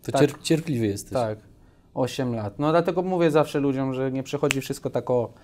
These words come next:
Speaker 1: Mhm.
Speaker 2: tylko naprawdę trochę czasu to zajmuje. Teraz o wiele łatwiej, teraz ludzie mają naprawdę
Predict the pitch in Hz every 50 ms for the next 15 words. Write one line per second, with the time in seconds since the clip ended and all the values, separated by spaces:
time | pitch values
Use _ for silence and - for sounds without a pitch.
0 | - - - - - 117 110 117 120 113 - 127 127 127 123 135 127 120 123 120
1 | 120 - 131 - - 123 - 131 123 - 131 - 127 120 127 127 123 120 110 107
2 | - 165 170 160 - 170 143 151 170 160 160 151 151 143 131 - - 135 117 -
3 | 135 135 131 - 143 131 135 135 135 135 135 135 135 135 - 151 143 135 131 135
4 | 127